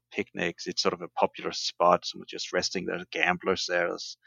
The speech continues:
children playing. There's a small political meeting taking place. He thinks he's caught the rebels, uh, and, and he, he simply acts immediately. He marches in with fifty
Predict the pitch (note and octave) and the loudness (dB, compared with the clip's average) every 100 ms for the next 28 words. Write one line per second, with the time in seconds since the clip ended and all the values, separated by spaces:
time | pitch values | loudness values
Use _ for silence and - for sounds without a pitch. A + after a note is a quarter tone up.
0 | - - - A2 G2 G2 F2 - A#2 G2 | -20 -4 4 8 8 6 2 6 8 8
1 | F2 G#2+ G#2+ G2+ - G#2+ G#2+ - G#2+ G#2 | 6 6 6 6 4 6 6 8 8 8
2 | - G2 G2+ A2 G2 F#2 F#2+ F#2 - F2 | 6 4 4 2 0 -2 -6 -6 0 0
3 | - - - - - _ _ _ A#2+ A#2 | 0 -10 -18 -20 -20 _ _ _ 6 8
4 | A#2+ G#2+ G2+ A#2 G#2 - - A2 G#2 - | 10 8 8 4 4 0 4 6 6 4
5 | - G2 F2 _ _ - F#2+ - E2+ E3 | -2 -6 -6 _ _ 8 8 10 4 0
6 | - - - _ - - _ - F#2+ F2+ | 0 -2 -4 _ -20 -20 _ 2 6 8
7 | F2 - F#2 F2+ F#2 F#2+ F#2+ F2 F#2+ F2+ | 6 4 4 4 4 4 4 4 2 0
8 | F#2 F2 F2+ E2 F2 E2 - - F2+ F2 | 0 2 4 6 6 6 4 -4 -2 0
9 | F2 E2 E2 F2 F2 E2+ F2+ - E2+ E2 | -2 -4 0 6 6 6 2 0 0 -2
10 | - F#2 - - F2+ | -4 -6 -6 -6 -8